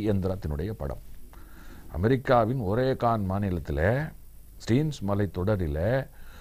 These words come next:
மனிதர்கள் நிற்கக்கூட இடமில்லாத, நடமாடக்கூட முடியாத ஒரு இடத்துல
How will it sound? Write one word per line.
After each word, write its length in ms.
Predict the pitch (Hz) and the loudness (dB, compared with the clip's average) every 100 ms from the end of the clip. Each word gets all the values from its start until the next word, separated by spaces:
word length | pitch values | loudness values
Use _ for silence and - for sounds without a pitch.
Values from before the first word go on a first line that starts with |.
| - | -2
மனிதர்கள் 560 | 190 156 165 151 156 175 - - - - | 4 6 8 8 6 6 2 -6 -18 0
நிற்கக்கூட 560 | 113 139 - 175 156 170 143 | 4 4 8 8 10 6 8
இடமில்லாத, 580 | 131 135 131 123 123 | 6 4 4 4 4
நடமாடக்கூட 720 | 120 98 135 147 143 - 139 127 | 4 6 8 8 6 6 4 4
முடியாத 420 | 107 120 127 123 104 | 6 6 6 6 4
ஒரு 140 | 98 | 2
இடத்துல 400 | 82 95 - | 2 0 0